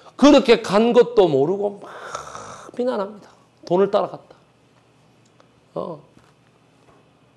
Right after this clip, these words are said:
린든 브라이언, 어, 린든 브레인 존슨이 옛날에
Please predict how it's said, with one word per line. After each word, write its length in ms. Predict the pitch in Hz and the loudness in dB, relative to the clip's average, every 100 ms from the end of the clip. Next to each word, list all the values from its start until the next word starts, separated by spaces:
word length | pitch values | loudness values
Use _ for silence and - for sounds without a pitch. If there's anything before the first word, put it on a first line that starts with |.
| _ _ _ _ _ _ _ _ - | _ _ _ _ _ _ _ _ 0
린든 300 | 220 262 254 | 4 6 6
브라이언, 600 | 202 214 226 220 202 185 | 6 6 6 6 2 0
어, 80 | 180 | 2
린든 380 | 170 240 254 220 | 4 4 4 4
브레인 260 | 202 208 | 4 4
존슨이 760 | 180 180 165 170 147 147 165 127 | 2 0 0 -2 0 0 -4 -2
옛날에 840 | 135 160 180 165 147 165 160 - | -2 0 2 2 2 4 2 0